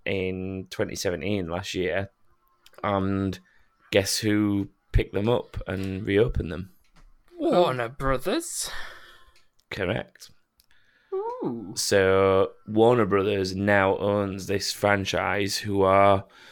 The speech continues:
Speaker 1: well known for taking existing movie properties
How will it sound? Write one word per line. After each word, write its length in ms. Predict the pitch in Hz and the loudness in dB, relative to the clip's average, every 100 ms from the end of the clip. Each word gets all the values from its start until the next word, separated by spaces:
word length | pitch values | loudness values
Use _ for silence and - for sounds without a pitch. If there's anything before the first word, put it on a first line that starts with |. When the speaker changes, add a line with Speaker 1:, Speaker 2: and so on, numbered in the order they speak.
| - _ _ _ | -20 _ _ _
Speaker 1:
well 340 | 104 104 101 | 2 4 4
known 560 | 98 98 104 98 98 98 | 2 4 6 6 2 -2
for 260 | - 98 98 | 2 4 4
taking 760 | - 101 98 110 98 95 98 | 4 2 2 -2 -2 -2 -4
existing 720 | - 95 107 95 - 98 98 98 | -4 -4 -4 -6 -2 -4 -2 -2
movie 540 | 104 101 98 92 85 - _ _ _ _ _ - | 0 0 2 4 2 -4 _ _ _ _ _ -4
properties 760 | 101 - - 90 92 92 - | -4 -4 -8 -4 -4 -4 -12